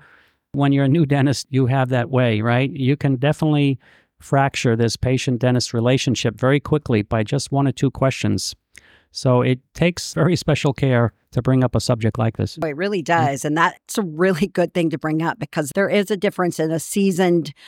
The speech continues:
Speaker 2: practitioner versus a new practitioner in dealing with these delicate situations. But I do think our code can give us a little bit of guidance, maybe to help some of these young practitioners. So.
Speaker 1: Yes, that's correct.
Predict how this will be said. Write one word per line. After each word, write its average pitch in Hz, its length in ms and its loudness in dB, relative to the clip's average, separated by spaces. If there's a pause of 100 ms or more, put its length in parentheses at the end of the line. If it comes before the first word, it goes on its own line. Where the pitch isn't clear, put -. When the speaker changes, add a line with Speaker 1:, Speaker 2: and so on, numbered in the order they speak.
(100)
Speaker 2:
practitioner 165 800 0
versus 156 380 -2
a 147 60 -2
new 151 160 0
practitioner 165 720 -2
in 160 160 2
dealing 165 380 2
with 151 100 0
these 147 180 -6
delicate 127 400 -2
situations. 147 800 -4
But 185 140 2
I 190 80 4
do 208 240 0
think 220 240 -2
our 156 140 0
code 170 400 0
can 196 320 0
give 165 160 -2
us 156 100 -4
a 160 60 -4
little 165 240 -2
bit 180 160 0
of 170 80 -2
guidance, 156 520 0
maybe 156 240 -2
to 180 100 -2
help 180 280 -2
some 139 220 -4
of 131 60 -4
these 127 220 -8
young 135 320 -6
practitioners. - 720 -10
So. 120 140 -2
Speaker 1:
Yes, 131 280 2
that's 120 180 0
correct. 131 400 -2